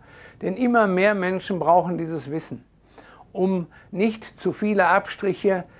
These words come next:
bei ihrer Lebensqualität zuzulassen zu müssen. Jetzt habe ich auch für Sie ein Paketset erstellt, in dem neben dem eigentlichen Buchinhalt alle Werkzeuge enthalten sind,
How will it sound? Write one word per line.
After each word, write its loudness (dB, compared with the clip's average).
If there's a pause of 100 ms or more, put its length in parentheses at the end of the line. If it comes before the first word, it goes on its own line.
(140)
bei -4
ihrer 4
Lebensqualität 0
zuzulassen -4
zu -8
müssen. -8 (800)
Jetzt 0
habe 2
ich -4
auch 4
für -2
Sie -4
ein -4
Paketset -4
erstellt, -12 (500)
in -4
dem 2
neben 0
dem -2
eigentlichen -2
Buchinhalt 0
alle 2
Werkzeuge 0
enthalten 0
sind, -6